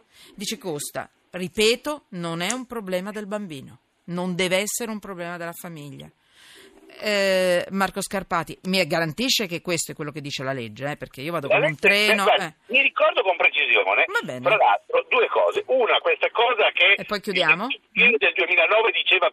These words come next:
Speaker 2: dava questi dati, da quindici a, eh, ventisei più o meno dieci per cento, per cui,
Speaker 1: Sì.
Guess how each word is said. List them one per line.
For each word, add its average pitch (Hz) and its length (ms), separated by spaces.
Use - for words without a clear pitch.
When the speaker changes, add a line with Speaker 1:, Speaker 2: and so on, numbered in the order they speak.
Speaker 2:
dava 175 220
questi - 260
dati, 135 400
da 117 140
quindici - 540
a, 143 200
eh, 131 160
ventisei - 640
più - 140
o - 40
meno - 220
dieci - 280
per - 200
cento, - 380
per - 160
cui, 180 280
Speaker 1:
Sì. 190 200